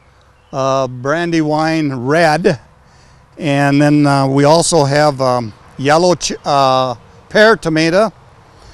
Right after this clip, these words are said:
And then this will be, um, a little red cherry tomato.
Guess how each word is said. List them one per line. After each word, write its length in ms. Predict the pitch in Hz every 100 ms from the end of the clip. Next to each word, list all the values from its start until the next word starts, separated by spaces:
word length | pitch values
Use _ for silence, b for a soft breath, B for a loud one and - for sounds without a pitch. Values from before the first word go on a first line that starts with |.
| b b b -
And 400 | 240 147 156 156
then 180 | 156 160
this 220 | 160 180
will 80 | 190
be, 300 | 156 165 165
um, 320 | 156 151 143 110 B B B B - - - - - - - 151
a 80 |
little 240 | 143 156 156
red 320 | 151 165 135
cherry 320 | 175 190 151
tomato. 480 | 120 131 123 113 -